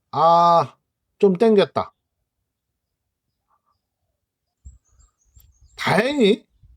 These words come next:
그린 주위가 긴 홀이다 보니까 그렇게 어렵진 않습니다. 하지만 저 핀은,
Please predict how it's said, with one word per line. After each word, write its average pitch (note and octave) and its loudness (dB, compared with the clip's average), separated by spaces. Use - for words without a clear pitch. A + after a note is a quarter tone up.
그린 B3+ 2
주위가 E3+ 0
긴 A3+ 2
홀이다 G#3+ 2
보니까 D3+ -2
그렇게 C#4 -2
어렵진 F3+ 0
않습니다. G#2+ -4
하지만 B3+ 2
저 G#3+ 0
핀은, G#3 0